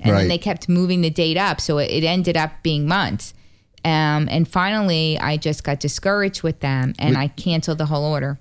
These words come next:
Speaker 2: You finally got one, but it was wrong.
Speaker 1: Right. Well, well, the original one that I wanted, that happened with.
Speaker 2: Right.
Speaker 1: But then, um, I got a, a different kind, which I hadn't wanted.
Speaker 2: Right.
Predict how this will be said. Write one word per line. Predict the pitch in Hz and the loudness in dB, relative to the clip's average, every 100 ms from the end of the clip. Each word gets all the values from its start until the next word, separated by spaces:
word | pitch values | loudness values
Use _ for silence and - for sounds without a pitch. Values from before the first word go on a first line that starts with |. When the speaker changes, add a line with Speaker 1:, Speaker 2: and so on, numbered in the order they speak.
| - | -10
Speaker 2:
You | 123 151 | -2 -2
finally | 180 156 131 123 | 2 4 6 6
got | 113 143 214 269 | 4 2 2 2
one, | 120 87 - - - | 2 2 0 -6 -2
but | 131 | 0
it | 120 | 0
was | 139 139 | -2 -2
wrong. | 143 180 262 294 269 - | -2 0 2 2 2 2
Speaker 1:
Right. | 180 139 - - | 0 -2 -4 -4
Well, | 180 196 185 - - | 0 2 2 -2 -2
well, | 180 170 | 0 0
the | 175 | 0
original | 180 185 220 277 294 254 | 0 0 0 2 2 2
one | 202 185 | 2 2
that | 175 | 2
I | 160 156 | 2 0
wanted, | 160 156 156 - 120 | 0 0 0 0 -2
that | 131 135 | 0 -2
happened | 156 - - 131 | -2 -4 -4 -6
with. | 139 - 135 - | -6 -8 -4 0
Speaker 2:
Right. | 95 - - | 2 0 -6
Speaker 1:
But | - 165 156 | -4 -2 0
then, | 190 247 254 202 180 185 | 0 2 2 2 2 0
um, | - 165 165 160 | 0 0 0 0
I | - 165 | 0 0
got | 180 180 175 - - | 0 2 0 0 -2
a, | 165 - | -4 -2
a | 160 | -4
different | - 214 - 185 | 0 -2 0 -4
kind, | - 226 220 196 151 139 151 - _ - | -4 -2 0 0 0 0 -2 -6 _ -4
which | 170 170 | -2 0
I | 156 151 156 160 - - | 0 0 -2 -4 -10 -6
hadn't | 165 185 175 160 | -2 0 2 2
wanted. | 170 196 180 147 156 | 2 2 2 2 2
Speaker 2:
Right. | - 92 - | 2 2 0